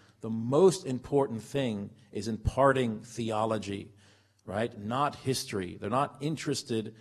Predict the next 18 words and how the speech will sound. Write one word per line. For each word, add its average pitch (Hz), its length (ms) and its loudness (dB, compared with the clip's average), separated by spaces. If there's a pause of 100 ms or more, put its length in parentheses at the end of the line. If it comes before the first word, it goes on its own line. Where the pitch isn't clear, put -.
(220)
There's 135 200 0
a 127 60 -4
historical 135 520 -4
element, 165 460 6
no 131 220 2
doubt, 120 440 2
to 107 60 -12
the 101 80 -8
four 117 220 -2
Gospels, 107 640 0 (300)
but - 120 -10
much 156 400 -2
more 139 140 0
important 120 580 0 (180)
and 101 140 -10
trumping 156 560 2
history 110 480 -8 (160)
completely, 113 680 -4